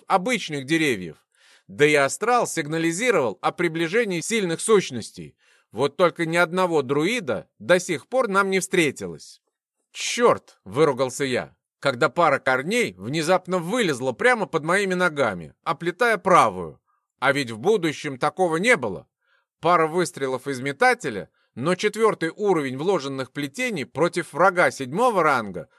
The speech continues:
вообще не смог нанести даже малейшего урона. Активирована астральная трансформа. Применены латные когти. Удар по корню. Еще один. Вспоминаю о новом своем аурном умении астрального лезвия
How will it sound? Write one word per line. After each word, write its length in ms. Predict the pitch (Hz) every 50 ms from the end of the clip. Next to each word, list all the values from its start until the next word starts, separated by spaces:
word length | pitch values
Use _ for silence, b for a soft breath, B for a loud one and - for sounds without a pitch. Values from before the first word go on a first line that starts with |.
| _ _
вообще 560 | 98 101 143 156 151 - - - - 262 254
не 120 | 220 190
смог 320 | 170 - 196 214 180 - 165
нанести 400 | 165 156 156 151 - - 247 233
даже 260 | 165 156 160 143 175
малейшего 540 | 175 185 202 233 233 190 139 - - 135 135
урона. 540 | 139 151 151 147 127 107 95 85 73 - _ _ _ b b b b b b
Активирована 800 | - 165 - - 170 170 175 220 269 262 247 233 214 190 180
астральная 500 | 175 - - 202 220 226 226 208 208 202
трансформа. 800 | 180 208 220 214 190 - - 180 170 135 113 104 98 85 71 _ _ _ _ _ _ _ _
Применены 600 | - 156 175 175 170 170 160 165 165 170 208 247
латные 500 | 240 190 170 190 196 190 - 190 190 190
когти. 640 | 185 _ - 214 175 - - - - - - 123 _ _ _ _ _ _ _ _ _ -
Удар 340 | - 190 185 165 254 247 233
по 160 | - - 220
корню. 580 | 214 - - 214 185 143 123 104 95 87 76 - _ _ -
Еще 440 | - - 233 226 - - 226 175 139
один. 400 | 127 110 101 101 90 73 - _ b b b b b b b -
Вспоминаю 800 | - - - 143 131 131 127 160 226 254 247 208 135 - _ _ -
о 100 | 180 208
новом 340 | 220 240 240 196 151 135 120
своем 440 | - - 147 160 170 170 151 139 -
аурном 460 | 175 185 165 147 139 135 131 123 123
умении 540 | - 151 147 190 240 247 226 180 120 92 - -
астрального 640 | 160 170 - - 220 226 226 220 208 202 202 208
лезвия 580 | 202 180 151 131 110 98 98 90 82 73 65